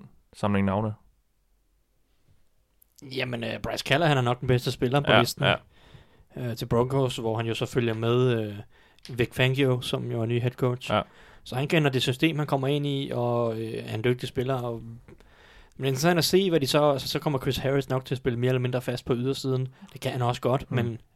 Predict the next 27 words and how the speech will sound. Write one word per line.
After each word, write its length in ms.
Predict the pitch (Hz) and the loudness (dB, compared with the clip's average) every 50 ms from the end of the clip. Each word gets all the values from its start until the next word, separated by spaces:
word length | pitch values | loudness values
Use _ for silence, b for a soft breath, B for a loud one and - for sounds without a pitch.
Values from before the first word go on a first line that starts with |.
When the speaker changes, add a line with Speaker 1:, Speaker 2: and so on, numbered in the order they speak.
| _ _ _ _ _ _ _ - _ _ _ _ _ _ _ _ _ _ - | _ _ _ _ _ _ _ -20 _ _ _ _ _ _ _ _ _ _ -16
Speaker 2:
han 140 | - 117 117 | -12 -8 -8
er 200 | 117 117 113 120 127 - _ _ _ _ _ _ _ _ | -6 -6 -8 -10 -12 -14 _ _ _ _ _ _ _ _
oprindeligt 480 | - 131 120 131 143 156 156 151 139 | -2 0 2 2 0 0 -2 -4 -4
en 60 | 131 120 | -6 -8
slot-type, 680 | - - 127 131 - - - 139 127 120 127 127 127 - - _ | -2 0 0 0 0 -4 -4 -4 -2 -2 -2 -4 -4 -6 -12 _
øh, 240 | 123 120 110 107 104 | -8 -6 -6 -6 -6
Chris 180 | - - 113 | -6 -6 -4
Harris. 300 | - 120 117 123 117 - b b b b b b b b b b b b b - | -4 -2 -2 -2 -4 -6 b b b b b b b b b b b b b -10
Men, 180 | 120 113 110 | -8 -6 -6
øh, 380 | 113 113 110 107 107 107 104 107 104 92 | -4 -4 -4 -6 -6 -8 -10 -10 -12 -12
altså, 180 | - - 143 - _ _ _ _ _ _ _ _ _ _ | -10 -12 -12 -14 _ _ _ _ _ _ _ _ _ _
han 160 | - 143 151 | -2 0 0
er 40 | 156 | 2
den 100 | 143 135 | 2 4
bedste 220 | 147 151 147 151 | 2 2 2 2
spiller 160 | 127 147 139 | 0 2 2
åbenbart. 200 | 139 139 139 131 | 2 0 0 -4
Jeg 80 | 131 131 | -4 -2
synes, 120 | - 131 127 | -2 0 0
hans 120 | 143 123 | -2 -2
kontrakt 360 | 127 135 123 - 120 120 - | -4 -8 -8 -6 -8 -6 -4
er 40 | 127 | -4
rigtig 180 | 120 117 120 113 | -2 -2 -2 -4
fin 200 | - 139 143 135 | -6 -8 -4 -2
også, 240 | 123 120 120 - 123 | -2 -2 -2 -4 -4
og, 180 | 110 110 B B B B B B B B B B B - - | -4 -6 B B B B B B B B B B B -8 -6
øhm, 520 | 120 113 113 110 104 104 104 101 107 113 | -6 -4 -6 -6 -8 -10 -12 -12 -12 -14